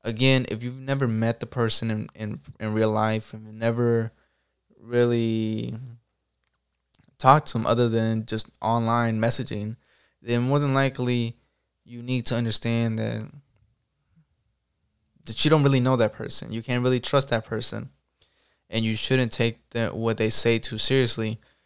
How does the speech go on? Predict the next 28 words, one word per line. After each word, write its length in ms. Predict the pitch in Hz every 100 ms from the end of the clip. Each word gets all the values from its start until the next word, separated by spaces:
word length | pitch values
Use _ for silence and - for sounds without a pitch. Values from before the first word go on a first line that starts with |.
| _ _ _ _ -
unless 720 | 113 113 117 135 135 - -
you've 160 | 120 113
known 300 | 120 143 143
each 200 | 117 -
other, 380 | 107 110 110 - _ -
uh, 420 | 107 104 104 -
and, 120 | - 110
like, 240 | 110 - - _
actually 340 | 113 117 - 110
gotten 220 | 117 113
to 120 | -
know 140 | 117 127
each 180 | 117 120
other 380 | 110 110 107 107 _ _ _ _ _ _ _ _ _
face 240 | 123 117
to 100 | 113
face 360 | - 117 113 -
and 120 | 107
built 240 | 117 113
a 40 | 110
relationship. 580 | 110 123 113 - - 139 - _ _ _ _ _ _ _ _ _ _ _ _
Don't 120 | 151
get 100 | 156
me 60 | 123
wrong. 160 | 110
I'm 80 | 117
not 160 | 151 139
saying 400 | - 131 131